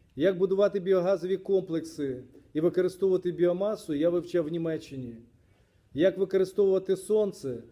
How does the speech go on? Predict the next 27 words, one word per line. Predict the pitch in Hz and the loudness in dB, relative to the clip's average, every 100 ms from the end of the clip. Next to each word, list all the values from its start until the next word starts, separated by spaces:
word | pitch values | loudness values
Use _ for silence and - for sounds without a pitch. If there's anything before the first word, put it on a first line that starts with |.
| _ _ | _ _
як | 131 180 170 | 0 2 2
вик-, | 175 - 185 | -2 0 0
використовувати | 175 170 180 175 - 190 175 175 170 160 151 135 | 2 0 -2 -2 0 2 0 0 0 0 -4 -6
віт-, | 208 208 185 | -6 -6 -2
як | 156 165 151 | -2 -2 -4
вітер | 214 - 151 | -6 -4 -4
в | |
північних | - 175 180 170 165 156 | -4 -2 -2 -4 -8 -4
країнах, | 156 165 170 156 143 - - _ | -2 0 -2 -4 -6 -10 -20 _
в | |
тому | - 175 | 0 0
числі | 165 - 156 | -2 -4 -4
в | 135 | 0
Данії, | 156 185 190 160 143 135 _ _ | 0 2 0 -2 -4 -8 _ _
як | 135 180 | 2 2
використовувати | 180 175 180 180 196 185 180 | 2 0 0 2 4 4 2
низькотемпературні | 175 - 180 185 175 180 180 185 175 | -2 0 0 0 2 0 0 -2 0
насоси | 175 175 185 175 | -2 0 -2 0
тепла | 175 180 180 208 247 233 - _ _ _ _ _ _ _ | -2 -2 -2 -2 -2 -6 -14 _ _ _ _ _ _ _
з | - | -6
колосальним | - 196 196 - 202 185 175 | 2 4 4 2 2 0 -2
потенціалом, | 180 185 180 - 170 147 135 | -2 0 0 2 2 2 -2
ми | 147 | -2
вивчали, | 196 185 - 180 175 | -2 -2 0 0 2
наприклад, | 165 165 170 165 160 | -2 -4 -4 -4 -4
у | |
Швеції. | 151 147 147 131 - | -8 -4 -4 -4 -10